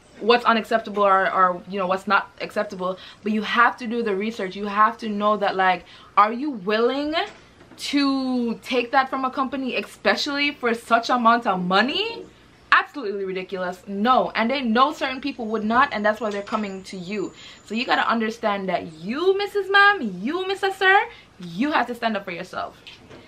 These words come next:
So, yeah, and then the next thing, create, like, if you don't have a bank account,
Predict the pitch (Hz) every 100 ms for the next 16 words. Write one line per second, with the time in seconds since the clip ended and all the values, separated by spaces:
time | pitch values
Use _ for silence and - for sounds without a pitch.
0 | - - - 233 226 233 - _ _ _
1 | _ _ - - 214 220 196 180 233 262
2 | 254 254 - - 190 165 - - _ -
3 | - 254 262 294 302 - _ _ 214 208
4 | 226 240 277 285 262 220 247 240 254 240
5 | 233 240